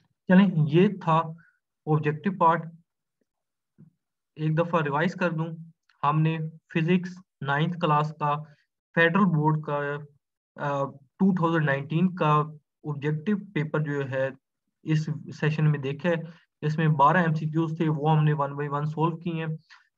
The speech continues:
इसमें जो कुछ important बातें याद रखने वाली हैं, एक तो ये कि आपको कुछ units की, में relation पता होना चाहिए, जिस तरह वन nanometer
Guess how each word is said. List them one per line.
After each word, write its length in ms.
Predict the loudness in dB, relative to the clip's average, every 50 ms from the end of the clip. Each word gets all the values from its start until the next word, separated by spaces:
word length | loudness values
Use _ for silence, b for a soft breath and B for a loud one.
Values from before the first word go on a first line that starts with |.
| -2
इसमें 240 | 0 2 4 6 6
जो 100 | 6 4
कुछ 240 | 4 2 0 0 0
important 540 | 0 0 0 0 0 0 2 2 0 2 2
बातें 300 | 0 0 0 -2 -4 -4
याद 320 | -2 0 0 0 0 0
रखने 240 | 0 -2 -2 -4 -4
वाली 200 | -4 -4 -6 -8
हैं, 80 | -8
एक 120 | -8 -6 -4
तो 80 | -2
ये 180 | -2 0 0 -2
कि 160 | -4 -4 -6
आपको 400 | -2 2 2 2 2 0 -4 -12
कुछ 240 | -8 -4 -2 -2 -2
units 440 | -2 -2 0 0 2 0 0 -2 -6
की, 180 | -10 -8 -8 -6
में 200 | -2 0 0 0
relation 420 | 0 -2 -2 -2 0 0 0 0
पता 180 | -2 -2 -2 -2
होना 120 | -2 0
चाहिए, 220 | 0 0 0 0 0
जिस 180 | -2 -6 -8
तरह 220 | -6 -4 -2 -2 0
वन 240 | 0 0 0 2
nanometer 560 | 0 0 0 -2 -6 -6 -8 -8 -4 -4 -4